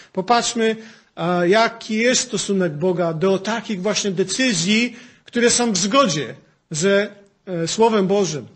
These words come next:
I jak Bóg też potrafi zająć się swoimi,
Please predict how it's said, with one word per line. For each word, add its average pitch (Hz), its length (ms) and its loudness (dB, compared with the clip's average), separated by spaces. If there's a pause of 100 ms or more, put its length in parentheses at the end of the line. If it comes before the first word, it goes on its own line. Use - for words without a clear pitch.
(440)
I 202 100 0
jak 208 220 2
Bóg 233 200 -2
też 226 200 0
potrafi 208 420 -2
zająć 220 400 2
się 214 160 -2
swoimi, 196 720 2